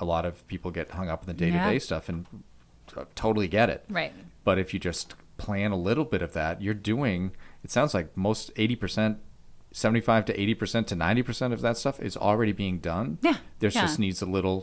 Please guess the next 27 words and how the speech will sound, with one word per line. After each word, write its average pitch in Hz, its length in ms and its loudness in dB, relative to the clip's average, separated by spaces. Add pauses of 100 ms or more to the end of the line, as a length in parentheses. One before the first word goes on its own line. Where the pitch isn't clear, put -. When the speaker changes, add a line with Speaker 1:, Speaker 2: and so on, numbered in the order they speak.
Speaker 1:
tweak 101 260 -4
here 90 160 -2
and 85 100 -2
there 87 200 2
about, 330 140 4
Speaker 2:
Right, 247 160 2
just 208 180 -6
a 220 40 0
Speaker 1:
like 208 40 2
you 190 60 4
Speaker 2:
little 202 140 6
Speaker 1:
said, 202 120 2
Speaker 2:
pull 208 100 2
Speaker 1:
the 214 140 -6
Speaker 2:
together. - 180 2
Speaker 1:
question 82 380 -2
Speaker 2:
Yeah. 80 240 -4
Speaker 1:
or 92 80 -4
the 98 100 -4
reflection. 87 680 -4
It's 92 140 -6
just - 240 -6
thinking 92 240 -4
about 85 240 -4
those 92 240 -4
things. - 400 -6
Speaker 2:
Yeah. 214 200 -6